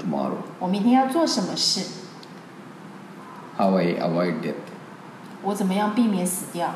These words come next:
Speaker 1: No questions.
Speaker 2: 没有任何的问题。
Speaker 1: No tomorrow.
Speaker 2: 没有明天。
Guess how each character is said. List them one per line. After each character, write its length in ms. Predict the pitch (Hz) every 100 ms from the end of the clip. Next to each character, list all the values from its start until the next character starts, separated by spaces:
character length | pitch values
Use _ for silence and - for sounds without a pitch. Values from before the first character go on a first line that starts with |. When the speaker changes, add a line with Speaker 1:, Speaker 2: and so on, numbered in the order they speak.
| -
Speaker 1:
No 220 | - 101 113
questions. 760 | - 101 - - - - - - - -
Speaker 2:
没 180 | 185
有 100 | 196
任 200 | 196 240
何 60 | 254
的 80 | 214
问 240 | 226 220
题。 240 | - 190 175 180 - - -
Speaker 1:
No 280 | 104 95 101 98
tomorrow. 380 | 98 90 90 92 - - -
Speaker 2:
没 120 | 202
有 100 | 202
明 220 | 190 202
天。 480 | 208 240 233 240